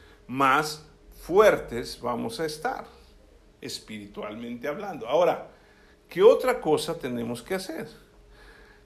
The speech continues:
Necesitamos ser llenos del Espíritu Santo constantemente, ¿sí? Am-, aquí mismo en Efesios, pero en el capítulo cinco,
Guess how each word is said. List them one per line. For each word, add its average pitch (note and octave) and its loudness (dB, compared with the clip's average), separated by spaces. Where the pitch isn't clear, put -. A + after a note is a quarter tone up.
Necesitamos F3 2
ser - 2
llenos D#3 2
del B2 0
Espíritu D#3 -6
Santo D3+ -8
constantemente, C3 -10
¿sí? D#3 -12
Am-, D3+ -8
aquí D#3+ -6
mismo G#3 -4
en F3+ -4
Efesios, D3+ -4
pero A2+ -4
en A2+ -4
el A2 -8
capítulo F#3 -6
cinco, E3 -6